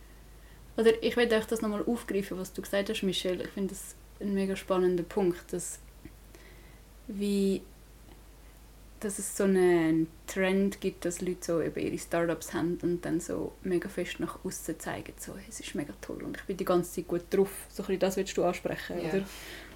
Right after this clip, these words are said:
Speaker 1: Und dort wie auch so ein bisschen ein, ein realistisches Bild aufzeigen, wie es eigentlich sich anfühlt für uns. Und ich glaub, dass,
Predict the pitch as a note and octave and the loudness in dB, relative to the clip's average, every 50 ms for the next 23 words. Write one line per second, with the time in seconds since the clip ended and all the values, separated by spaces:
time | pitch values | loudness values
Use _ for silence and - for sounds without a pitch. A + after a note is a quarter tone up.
0 | - - - - F#3 F3+ F3+ F3 F3 - - - - - - - - - - - | -20 -8 -2 0 2 2 2 2 0 -4 -12 -18 -20 -20 -20 -20 -20 -20 -20 -20
1 | - - - F#3 F3+ F3+ - F#3+ F#3+ F3 F3+ F#3 F3 - - F3 F3 E3+ E3+ E3+ | -14 -4 0 0 0 2 4 4 6 6 6 4 0 0 0 2 2 4 4 4
2 | E3+ - - - - F3 - - F3 F3 F3 F3 F3+ F#3 - - - - - F3+ | 2 2 -2 -4 -6 -4 0 0 2 2 4 2 2 0 -2 -4 -6 -4 -4 -4
3 | E3+ - - F#3+ F#3 F3 F#3+ F#3 - - - - G3 F#3+ - - - D3+ D3+ D#3 | -4 -2 -2 0 0 0 -2 -4 -8 -8 -2 -2 -2 -2 -2 -2 0 0 0 0
4 | D#3 D#3 D#3+ F3 - - C#3 D#3+ - - - - - F3 - - - D#3 F3 G3 | -2 -2 -4 -4 -2 -2 -2 -2 -4 -6 -8 -6 -6 -6 -6 -2 0 0 0 0
5 | - A3 A3 G3+ - - A#3 A3 - - D3+ D#3 F3 F3+ - - - - - - | 0 -2 -4 -2 -2 0 0 0 2 0 0 0 0 -2 -4 -10 -16 -18 -20 -20
6 | - - - - - - - - - - - - - - - - - - - - | -20 -20 -20 -20 -20 -20 -20 -20 -20 -20 -20 -20 -20 -18 -16 -16 -14 -14 -16 -18
7 | - - - - - - - - - - G#3 G3+ F#3+ F#3+ G3 - - G#3 G3 F#3 | -18 -18 -18 -18 -18 -20 -20 -16 -8 -2 0 2 2 2 0 -2 0 2 2 2
8 | F#3 - - - - - - - - - - - - - - - - - - G3+ | 0 -4 -12 -18 -20 -20 -20 -20 -20 -20 -20 -20 -20 -20 -20 -20 -10 -2 0 0
9 | G3 G3 | 0 0